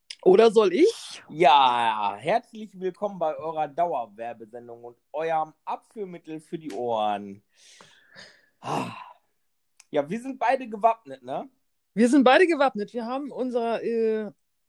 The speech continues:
Speaker 1: zweites Kultgetränk, glaub ich, kann man's nennen, oder?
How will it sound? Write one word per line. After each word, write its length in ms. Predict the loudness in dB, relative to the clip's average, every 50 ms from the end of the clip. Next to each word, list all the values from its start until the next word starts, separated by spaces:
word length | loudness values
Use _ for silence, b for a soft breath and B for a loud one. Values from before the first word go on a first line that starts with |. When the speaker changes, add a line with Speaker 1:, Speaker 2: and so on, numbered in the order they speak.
| _ _ _ _ _ _ _ _
Speaker 1:
zweites 560 | -8 -2 0 2 2 2 2 0 -2 -4 -4
Kultgetränk, 800 | -4 0 0 0 0 -2 -10 -14 -14 -12 -6 -6 -6 -6 -6 -8
glaub 280 | -6 -4 -2 -2 -4
ich, 100 | -6 -10
kann 180 | -16 -14 -10 -10
man's 240 | -10 -10 -10 -8 -6
nennen, 260 | -6 -4 -4 -6 -4
oder? 240 | -4 -2 -2 -2